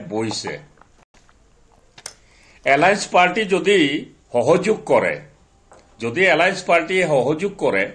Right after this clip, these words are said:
তেতিয়াহ'লে এই পাঁচোটা ছিট কিন্তু জয়যুক্ত হোৱাৰ সম্ভাৱনা আছে কংগ্ৰেছ দলৰ। মই এইটো কোৱা নাই যে তেওঁলোকক ছিট দিব নালাগে।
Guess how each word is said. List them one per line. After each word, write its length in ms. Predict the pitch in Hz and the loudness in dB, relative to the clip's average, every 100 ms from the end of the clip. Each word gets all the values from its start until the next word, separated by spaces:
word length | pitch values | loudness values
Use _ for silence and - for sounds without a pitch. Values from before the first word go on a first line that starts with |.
| - _ _ - | -18 _ _ -10
তেতিয়াহ'লে 560 | 175 214 202 196 208 214 | -4 2 2 4 2 0
এই 260 | 180 196 196 | 0 2 2
পাঁচোটা 600 | 180 147 147 254 269 226 | 0 -2 -4 -4 -2 -2
ছিট 280 | - 208 - | -2 -6 -4
কিন্তু 320 | 185 160 170 240 311 - _ _ _ _ 113 | -4 -4 -2 -2 -4 -14 _ _ _ _ -4
জয়যুক্ত 480 | 151 160 180 185 196 | 0 2 0 -2 -2
হোৱাৰ 320 | 156 156 151 | 0 2 2
সম্ভাৱনা 560 | 127 120 110 117 117 117 | 2 -2 -2 -4 -4 -2
আছে 260 | 110 - 165 285 - | -4 -4 -8 -8 -6
কংগ্ৰেছ 360 | 123 110 107 95 | -4 -4 -6 -6
দলৰ। 260 | - 78 71 _ _ - - - | -8 -10 -14 _ _ -20 -18 -2
মই 240 | 143 175 | 0 2
এইটো 200 | 180 240 | 0 -2
কোৱা 300 | - 214 214 | 0 4 4
নাই 220 | 220 190 | 4 2
যে 100 | 147 | 0
তেওঁলোকক 540 | 147 156 165 151 175 170 - | 0 0 0 0 0 -2 -6
ছিট 240 | - 156 151 | -6 -6 -4
দিব 180 | 143 143 151 | -6 -2 0
নালাগে। 520 | 135 107 120 95 | 0 2 0 0